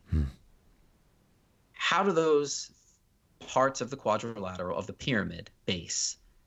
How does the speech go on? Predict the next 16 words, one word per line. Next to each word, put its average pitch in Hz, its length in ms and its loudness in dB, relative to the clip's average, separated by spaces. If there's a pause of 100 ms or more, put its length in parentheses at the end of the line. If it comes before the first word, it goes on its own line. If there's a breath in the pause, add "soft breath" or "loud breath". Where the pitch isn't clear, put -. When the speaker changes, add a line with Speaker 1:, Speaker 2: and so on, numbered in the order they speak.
(140)
Speaker 2:
tie 147 240 2
in 104 300 2
to - 100 -6
the 107 80 -4
Tetramorph? - 720 -8 (440)
And 107 160 -2
for 98 80 -6
me, 110 460 0 (520)
it 110 200 -2
sort 110 180 0
of 104 60 -2
came 110 220 0
to 98 100 -6
me, 95 320 0 (280)
you 95 180 -8
know, 87 140 -12